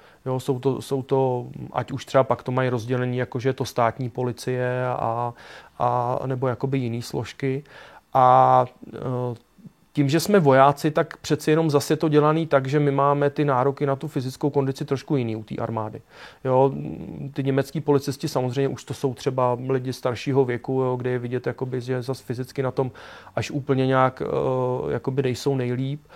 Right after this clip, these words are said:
což, což třeba u, u nás se furt vyžaduje, že, že voják prostě musí jednou za rok splnit nějaký fyzický přezkoušení a takhle. Co se týče jízdy na motorky, tak ale zase naopak třeba kolikrát může překvapit takovej člověk, který má samozřejmě mnohaletý zkušenosti a tu motorku má v malíčku.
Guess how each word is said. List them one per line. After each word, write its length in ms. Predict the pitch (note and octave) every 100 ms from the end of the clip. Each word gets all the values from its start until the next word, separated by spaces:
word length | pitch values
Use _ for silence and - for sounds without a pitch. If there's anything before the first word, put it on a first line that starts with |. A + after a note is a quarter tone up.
| - _
což, 500 | C#3 - - - -
což 220 | C#3 B2
třeba 260 | - C#3 C3+
u, 280 | - - -
u 100 | C#3+
nás 220 | C3+ C3
se 80 | -
furt 220 | C3+ C#3+
vyžaduje, 500 | A#2+ A#2+ C3 C3 C3+
že, 240 | B2+ C3 B2+
že 100 | B2
voják 300 | B2+ B2+ C3
prostě 260 | B2+ B2+ C3+
musí 260 | B2+ - C3+
jednou 280 | A#2+ B2
za 120 | B2 B2+
rok 140 | B2
splnit 340 | - B2+ B2
nějaký 300 | C3+ A#2+ -
fyzický 420 | B2+ B2 B2 - C#3
přezkoušení 720 | - - C3 A2+ - B2+ C3+
a 40 |
takhle. 360 | B2+ A#2+ B2+ C3 - - -
Co 120 | - C#3
se 140 | D3+
týče 260 | D3+ D3+ E3+
jízdy 300 | D3+ C#3+ D3+
na 80 |
motorky, 460 | D3 D3 D3+ D3+ D#3
tak 280 | D3+ D3+ - -
ale 260 | - D3
zase 220 | D3 D3
naopak 320 | D3+ D3+ D3+ D3
třeba 180 | D#3+
kolikrát 440 | D3+ D3+ C#3+ D3+ D3
může 200 | D3 D3+
překvapit 440 | - D3 D#3+ C#3+
takovej 260 | B2+ - B2+
člověk, 280 | - B2 B2
který 200 | B2 B2
má 120 | B2
samozřejmě 300 | - B2 C3
mnohaletý 440 | C3 A2+ B2+ B2+
zkušenosti 640 | C3 C3 - B2+ A2+ - B2
a 60 |
tu 140 | A#2+ C3
motorku 400 | B2+ B2+ - B2+
má 140 | B2
v 60 | A#2+
malíčku. 520 | B2 A#2+ - -